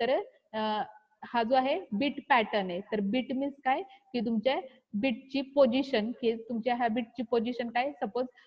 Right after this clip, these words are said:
हा वन bit, हा two, three, four, five, six, seven, eight. तर ह्या बीट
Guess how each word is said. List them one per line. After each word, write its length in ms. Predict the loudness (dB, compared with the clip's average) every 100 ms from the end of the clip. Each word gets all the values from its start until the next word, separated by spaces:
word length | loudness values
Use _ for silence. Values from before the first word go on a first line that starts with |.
| _
हा 80 | 0
वन 280 | 4 2 2
bit, 280 | 0 -2 -4 -10 _ _
हा 60 | 0
two, 540 | 0 -2 -2 -2 -4
three, 760 | -6 _ _ -4 -2 -2 -6 -10 _ _
four, 420 | 2 2 2 0 -6 -14 -6 0
five, 380 | 0 0 -4 -8
six, 600 | -12 -8 -4 -4 -6 _ -2
seven, 260 | -2 0 -6 -2
eight. 240 | 0 0 -4 -20 -4
तर 100 | -2
ह्या 140 | 2 2
बीट 200 | 0